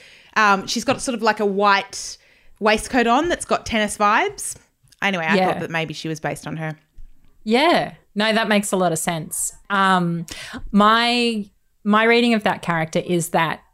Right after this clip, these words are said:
Speaker 2: she, there was something in her for both, both the feminists and the non-feminists. Like, it, depending on your worldview, you could either love her or love to hate her.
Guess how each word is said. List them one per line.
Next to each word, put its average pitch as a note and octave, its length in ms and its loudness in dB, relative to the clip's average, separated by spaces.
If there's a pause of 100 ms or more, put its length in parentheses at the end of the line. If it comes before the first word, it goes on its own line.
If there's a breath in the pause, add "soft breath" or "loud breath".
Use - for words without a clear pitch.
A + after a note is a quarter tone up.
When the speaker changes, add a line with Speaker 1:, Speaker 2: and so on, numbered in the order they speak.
(120)
Speaker 2:
she, G3+ 500 2
there F#3 160 0
was F3+ 120 2
something G#3 340 2
in E3+ 120 0
her D#3+ 220 0
for - 160 -6
both, D#3+ 560 -4 (800)
both F#3+ 420 2
the G3+ 80 2
feminists F3+ 800 -2
and E3+ 200 0
the F3 60 0
non-feminists. F3+ 880 -2
Like, F3 300 0 (100)
it, F#3 200 -6
depending A3 460 4
on G3+ 180 4
your F3 180 4
worldview, E3 800 -2
you F3+ 160 -2
could F3 380 -2
either E3+ 260 0
love E3 380 -2
her E3+ 500 0
or E3 180 0
love D#3 280 -4
to D#3+ 80 -6
hate D#3+ 240 -8
her. - 240 -8